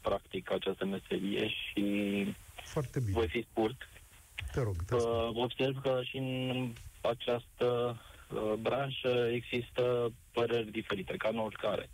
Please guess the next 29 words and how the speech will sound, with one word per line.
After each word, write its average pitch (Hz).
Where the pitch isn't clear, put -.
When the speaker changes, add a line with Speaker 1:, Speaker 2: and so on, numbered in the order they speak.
Speaker 2:
Evident. 147
Speaker 1:
Deci, -
domnul 120
din 117
Italia 110
spunea 110
că 104
ar 101
trebui 101
să 101
fie 104
mai 104
unit 135
și -
să 110
se 110
dea 117
toți 107
jos 104
din 101
camioane. 151
A, 123
domnul 127
care 120
a 117
vorbit, 117
uh, 117
anterior 120
a -